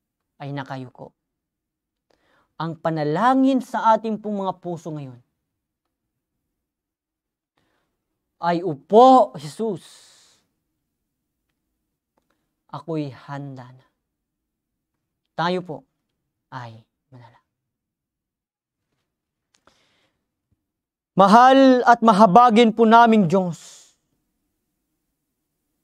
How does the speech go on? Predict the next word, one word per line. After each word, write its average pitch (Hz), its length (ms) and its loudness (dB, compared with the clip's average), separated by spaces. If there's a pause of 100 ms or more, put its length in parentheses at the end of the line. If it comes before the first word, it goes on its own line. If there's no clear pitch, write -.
(2250)
salamat 277 720 6